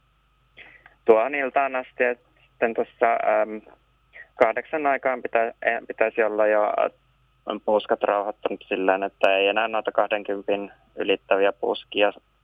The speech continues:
havaita, ja yöllä s-, yöllä sitten vielä enemmänkin tuo tuuli, äh, laantuu, että tuossa yöllä sitten korkeapaineisella ne nousee tähän maan ylle, ja tuuli on sitten heikkoa huomenna päivänä.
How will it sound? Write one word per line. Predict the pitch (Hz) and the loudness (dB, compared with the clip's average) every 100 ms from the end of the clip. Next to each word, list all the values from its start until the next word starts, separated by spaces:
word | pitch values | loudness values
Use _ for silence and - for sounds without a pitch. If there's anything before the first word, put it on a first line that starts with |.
| _ _ _ _ _ _ | _ _ _ _ _ _
havaita, | 107 104 101 101 101 | 0 0 0 0 2
ja | 101 98 - - - - | 4 2 -2 -10 -14 -2
yöllä | 104 101 104 | 0 2 -2
s-, | - _ - | -6 _ -2
yöllä | 107 104 107 113 | 0 0 0 -2
sitten | 117 _ - 110 | -4 _ -10 -2
vielä | 104 101 98 | -2 0 -2
enemmänkin | 101 101 95 92 | -4 -6 -8 -6
tuo | - 98 | -2 -2
tuuli, | 101 101 | 0 -2
äh, | 104 - - - - - - - 101 - _ - | -2 -6 -14 -14 -10 -4 -4 -4 -6 -8 _ -2
laantuu, | 104 98 95 101 | 0 0 2 0
että | 101 _ | 0 _
tuossa | 104 95 - 120 | -4 -4 -4 -4
yöllä | 113 104 101 | 0 0 -2
sitten | - - 104 104 | -8 -4 -4 -2
korkeapaineisella | 101 101 98 - 95 101 107 104 | -4 -2 -4 -2 -4 -6 -4 -4
ne | 107 - _ _ _ _ _ - | -4 -10 _ _ _ _ _ -4
nousee | 104 101 107 | -4 -2 -2
tähän | 101 110 110 | -2 0 0
maan | 107 107 107 - _ - | 2 0 -4 -16 _ -6
ylle, | 107 107 110 | -2 0 2
ja | 110 110 _ _ - _ _ _ _ | 0 -2 _ _ -20 _ _ _ _
tuuli | 117 101 107 | 2 4 4
on | 113 | -2
sitten | - - 107 | -6 -6 -2
heikkoa | 107 95 _ - 101 | 0 -2 _ 0 0
huomenna | 110 104 104 | 0 -2 -2
päivänä. | 107 110 110 113 | -2 -2 -2 -8